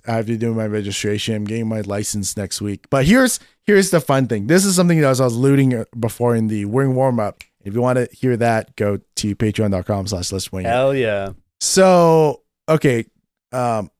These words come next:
Speaker 1: maybe for the viewer, we have to explain this to you a bit. So we also have kind of a graduated license system.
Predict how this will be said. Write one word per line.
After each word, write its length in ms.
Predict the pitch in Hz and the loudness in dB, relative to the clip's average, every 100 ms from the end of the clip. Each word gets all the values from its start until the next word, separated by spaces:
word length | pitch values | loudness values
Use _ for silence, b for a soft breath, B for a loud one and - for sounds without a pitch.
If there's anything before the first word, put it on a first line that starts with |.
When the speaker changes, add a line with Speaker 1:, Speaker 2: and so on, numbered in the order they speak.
| _ | _
Speaker 1:
maybe 180 | 147 143 | 0 0
for 100 | 131 | 0
the 80 | 139 | -2
viewer, 220 | 120 123 | 0 0
we 120 | 110 123 | 2 2
have 140 | 113 | 2
to 60 | 117 | -2
explain 360 | 104 - 110 | -4 -4 -2
this 160 | 107 98 | -2 -4
to 120 | - | -4
you 80 | 101 | -4
a 20 | |
bit. 220 | 92 95 - | -4 -6 -8
So 200 | - 131 | -2 0
we 300 | 123 170 285 | 2 4 4
also 380 | 427 151 185 185 | 4 4 4 4
have 240 | 156 117 - | 2 0 0
kind 180 | 131 | -2
of 80 | 117 | 0
a 40 | 107 | -2
graduated 680 | - 120 113 110 110 104 | -2 0 0 0 -2 -2
license 360 | 101 95 - 92 | -4 -6 -8 -10
system. 420 | 98 87 - - | -8 -10 -12 -16